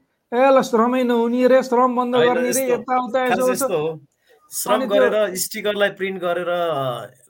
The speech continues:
Speaker 2: त्यो लाउनु पर्दैन, होइन? श्रम
Speaker 1: अँ।
Speaker 2: अनिवार्य छ, श्रम सबैले गर्नुपर्छ।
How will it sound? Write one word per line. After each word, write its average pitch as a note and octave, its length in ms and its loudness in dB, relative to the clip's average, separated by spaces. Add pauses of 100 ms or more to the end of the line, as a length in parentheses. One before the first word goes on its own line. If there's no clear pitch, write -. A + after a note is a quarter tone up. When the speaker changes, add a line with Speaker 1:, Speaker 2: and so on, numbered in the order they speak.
Speaker 2:
त्यो C#3 360 -8
लाउनु C#3+ 240 -4
पर्दैन, C3+ 360 -6
होइन? C#3+ 440 -8 (440)
श्रम D3+ 260 -10
Speaker 1:
अँ। C#3+ 60 -10
Speaker 2:
अनिवार्य C#3 340 -6
छ, C3 120 -12 (540)
श्रम C#3 240 -12
सबैले C#3 300 -12
गर्नुपर्छ। B2+ 440 -10